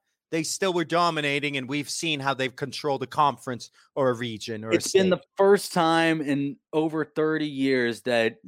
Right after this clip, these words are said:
Speaker 2: Duke and T-, Kentucky both haven't made it to the national tournament. I don't know what it record, I don't know what it would have been if K U wouldn't have made it.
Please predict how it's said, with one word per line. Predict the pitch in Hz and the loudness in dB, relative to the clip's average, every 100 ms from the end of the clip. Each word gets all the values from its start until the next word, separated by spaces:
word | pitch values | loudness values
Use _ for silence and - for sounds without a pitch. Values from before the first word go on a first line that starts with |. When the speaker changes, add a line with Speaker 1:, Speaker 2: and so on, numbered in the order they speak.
| 139 | -10
Speaker 2:
Duke | 131 135 135 | 0 0 0
and | 131 113 | -4 -4
T-, | 123 120 | -8 -8
Kentucky | 127 117 127 117 113 | -8 -4 -2 -2 -6
both | 104 123 113 98 | 0 2 4 2
haven't | 123 110 113 | 0 -2 -2
made | 113 110 107 | -2 -2 -2
it | - | -6
to | - 104 104 | -8 -4 -4
the | 98 101 101 101 | -4 -2 -2 -2
national | 107 107 101 123 104 | -2 -2 -2 -6 -6
tournament. | - 101 92 92 - | -4 -4 -4 -10 -6
I | 127 | 0
don't | 139 143 | 2 4
know | 139 | 6
what | 139 135 | 6 4
it | 127 | 4
record, | 139 151 135 | 2 2 2
I | 143 | 2
don't | 147 147 | 2 4
know | 139 | 4
what | 139 | 4
it | 139 | 4
would | 143 | 2
have | 135 | 2
been | 127 | 0
if | 110 | 0
K | 135 | -2
U | 120 127 175 | 0 2 2
wouldn't | 170 165 | 2 2
have | 156 143 | 0 2
made | 151 156 | 0 2
it. | 165 - | 0 -2